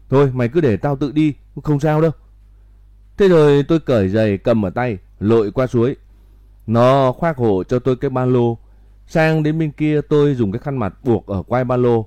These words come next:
lau sạch chân, đi giày lại. Đến lúc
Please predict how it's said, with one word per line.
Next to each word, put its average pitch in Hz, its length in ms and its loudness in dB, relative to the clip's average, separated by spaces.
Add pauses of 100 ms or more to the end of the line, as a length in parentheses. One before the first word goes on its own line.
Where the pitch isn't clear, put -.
(100)
lau 123 320 -2
sạch - 280 -8
chân, 127 280 -2
đi 131 140 -2
giày 98 160 -2
lại. 85 280 -8 (1300)
Đến 180 160 2
lúc 208 120 2